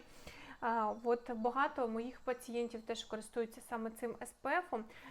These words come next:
Якщо обирати між голубим і між біжевим, я би, напевно, краще би взяла б біжевий. У мене є окреме відео про бренд Beauty of Jazom, подивіться, там все детально,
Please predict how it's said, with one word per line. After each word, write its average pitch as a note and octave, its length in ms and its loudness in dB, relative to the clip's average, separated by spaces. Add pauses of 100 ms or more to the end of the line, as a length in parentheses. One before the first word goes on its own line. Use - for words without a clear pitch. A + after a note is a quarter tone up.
Якщо B3 320 2
обирати C4+ 540 4
між A3+ 360 0
голубим A#3 640 2
і A#3 100 -4
між A3+ 220 -2
біжевим, A#3+ 580 0
я A#3 140 4
би, C#4 160 4
напевно, A3+ 440 0
краще A#3+ 320 -2
би A3 120 -2
взяла A3 300 0
б A3 120 -4
біжевий. G#3+ 500 -2
У A3 40 -6
мене B3+ 240 0
є A3 160 2
окреме G#3+ 360 0
відео G#3 320 0
про G#3+ 160 -4
бренд G#3 320 0
Beauty A3 240 -2
of A3+ 180 -2
Jazom, F4 300 2
подивіться, B3+ 520 -2
там A#3 200 -6
все C4+ 180 -4
детально, G#3+ 480 0